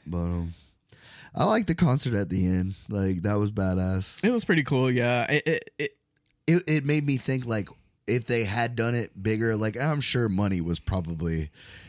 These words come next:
Speaker 1: a factor into why they didn't.
Speaker 2: Yeah, I heard it was kinda low budget. It stretched the budget a little.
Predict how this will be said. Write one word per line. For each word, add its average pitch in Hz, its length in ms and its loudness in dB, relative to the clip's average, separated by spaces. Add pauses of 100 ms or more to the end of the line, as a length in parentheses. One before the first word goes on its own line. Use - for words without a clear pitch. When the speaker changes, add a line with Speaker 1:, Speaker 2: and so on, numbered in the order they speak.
(300)
Speaker 1:
a 87 60 -2
factor 87 540 0
into 85 220 0
why 85 320 2
they 85 160 0
didn't. 85 440 -2
Speaker 2:
Yeah, 156 220 4
I 135 80 4
heard 156 160 4
it 131 80 0
was 127 140 -2
kinda 131 220 0
low 113 200 -4
budget. 113 520 -4
It 131 200 -4
stretched - 400 -6
the 120 100 -6
budget 113 280 -6
a 104 60 -6
little. 113 320 -6